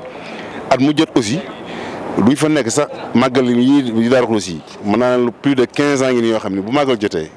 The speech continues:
duñu waxtaane Cheikh Moustapha de, ci keneen la ñuy exposé. Yow xam nga ci loolu bu fekkee yaa ngi ci ñëw. At mu ne dañuy tànn benn kilifa, exposé ci moom, génn ci moom benn document, tasaare ko. Lépp pour wax ne ñun nekkaluñu fi rek pour Cheikh Moustapha, nekkuñu pour Cheikh Cheikh wala pour Serigne Mbacké, mais dañu fa nekk pour yoon yi.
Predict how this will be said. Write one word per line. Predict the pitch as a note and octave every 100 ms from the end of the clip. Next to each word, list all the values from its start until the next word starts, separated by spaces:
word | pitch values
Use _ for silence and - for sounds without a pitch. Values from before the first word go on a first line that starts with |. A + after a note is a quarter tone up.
| - A2+
duñu | C3
waxtaane | D3+ - C#3
Cheikh | A#2+ A#2+
Moustapha | G#2+ - B2+
de, | G2 D2+ - - - - - - - - - -
ci |
keneen | - D3+ D3+
la | C3+
ñuy | A2+
exposé. | - - F2 C#2 - - - -
Yow | F2 G2
xam | B2+
nga | C3+
ci | B2+
loolu | G#2+ G#2+
bu |
fekkee | G2+ G#2
yaa | A2
ngi | G#2+
ci | G2+
ñëw. | F#2 D2+ - - - -
At | A#2
mu | B2+
ne |
dañuy | B2+ C3+
tànn | C3 A#2+
benn | A2 B2
kilifa, | A#2+ G#2 E2+ G2 - - - - -
exposé | - - D#3+ D#3+ C#3
ci | B2
moom, | A2+ A2+ G#3 - - - -
génn | F2 D#3 D#3+
ci | D3
moom | C3+
benn | A#2+ A#2
document, | A2 G#2 G2+ G#2 - - -
tasaare | B2+ C3 G#2+ F#2+
ko. | F2
Lépp | A2 D#3
pour | D#3
wax | D3 A#2+
ne | F#2+ A#2 - - -
ñun | G#2+ C#3+ B2+
nekkaluñu | C3 C#3+ C#3+ A#2+
fi | F#2
rek | A2 -
pour | A2+
Cheikh | -
Moustapha, | F#2+ F2 - A#2+
nekkuñu | A#2 - F#2+
pour | - F#2
Cheikh | -
Cheikh | D#2 G#2+
wala | F2+ E2+
pour | -
Serigne | F2+
Mbacké, | E2 D#2+ F2+
mais | E2
dañu | F2
fa | -
nekk | F2+ E2+
pour | -
yoon | F2
yi. | E2